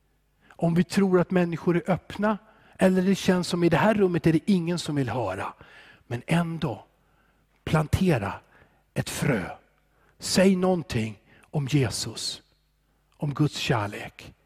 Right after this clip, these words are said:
och låt det gro där. Även om alla i kafferummet säger, "Åh, jag är inte intresserad av vad du har att säga."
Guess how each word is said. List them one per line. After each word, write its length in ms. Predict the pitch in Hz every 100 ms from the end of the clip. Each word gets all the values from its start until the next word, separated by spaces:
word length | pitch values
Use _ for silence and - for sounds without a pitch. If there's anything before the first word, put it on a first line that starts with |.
| _ _ _
och 120 | 143
låt 180 | 143 -
det 80 |
gro 380 | 156 143 170 170
där. 320 | 117 95 98 - -
Även 300 | 185 170 180
om 100 | 196 -
alla 520 | 226 208 208 240 214
i 160 | 170 175
kafferummet 920 | - 180 - 165 156 139 117 - - - _ _ _ _
säger, 220 | - - -
"Åh, 360 | 185 196 185
jag 0 |
är 120 | 160
inte 160 | 170 180
intresserad 640 | 165 170 - - 233 196
av 120 | 175 151
vad 140 | 151
du 60 | 143
har 220 | 127 127
att 60 |
säga." 400 | 117 117 107 98